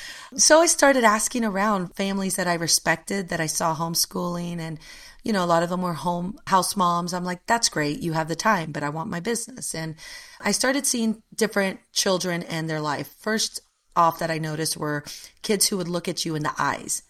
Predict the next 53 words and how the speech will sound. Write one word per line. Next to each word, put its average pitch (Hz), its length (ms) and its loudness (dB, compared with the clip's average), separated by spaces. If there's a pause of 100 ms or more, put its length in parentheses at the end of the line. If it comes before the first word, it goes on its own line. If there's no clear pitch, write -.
(100)
teenagers 156 720 -2
or 160 160 -6
preteens 170 560 -4
who 165 80 -4
could 165 160 -8
actually 170 320 -4
have 160 300 -2 (520)
very 202 380 2
clear 196 300 -2
conversation 165 840 -2
and 147 280 -6
respect 208 500 0
to 156 240 -6 (160)
someone 156 440 -4
older. 190 340 -2
And 160 100 -4
I 170 60 -4
was 160 80 -4
like, 170 180 -6 (320)
"That's 233 200 2
pretty 220 260 0
impressive." 233 600 -2
The 180 140 0
other 185 140 -2
kids 190 240 -4
that 175 160 -4
I 170 80 -2
knew 175 160 -6
were 165 100 -8
going 160 240 -4
to - 100 -4
school 208 460 0 (260)
were 196 140 0
only 190 220 0
speaking 185 340 -4
with 185 80 -6
their 196 100 -2
peers. 151 500 -4
They'd 156 120 -6
be 170 100 -6
embarrassed 160 440 -2
to 165 80 -2
speak - 260 -2
with 175 140 -4
adults. 160 560 -4 (160)
Another 190 340 0
thing 190 180 -4
I 175 40 0
had 180 160 -2
noticed 165 460 -4
was 160 260 -2
this 156 200 -4
one 170 360 -6